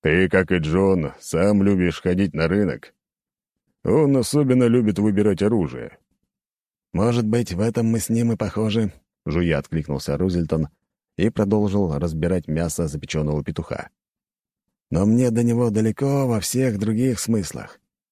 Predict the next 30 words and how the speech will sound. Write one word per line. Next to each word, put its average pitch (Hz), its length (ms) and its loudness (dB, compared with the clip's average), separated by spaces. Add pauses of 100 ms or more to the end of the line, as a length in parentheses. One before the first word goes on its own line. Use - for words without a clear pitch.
(520)
Утром 147 520 2
я 127 260 2
увидел 127 420 2
нечто 117 420 0
такое, 127 480 -2
что 113 180 -4
даже 110 280 0
дураку 110 440 0
понятно. 101 640 -4 (540)
Джон — 127 500 2
один 123 320 2
из 110 120 0
лучших 117 440 -2
стратегов 113 720 -2
и 101 180 -2
воинов 107 680 0
в 87 100 -2
регионе». 98 720 -2 (960)
Флавий 78 460 0
и 73 40 0
Грегор 82 380 0
переглянулись 82 720 -2
между 85 240 -2
собой, 82 320 -2
не 78 80 -2
понимая, 80 480 -2
о 73 40 -4
чем 82 260 -2
идет 80 180 -2
речь. - 360 -4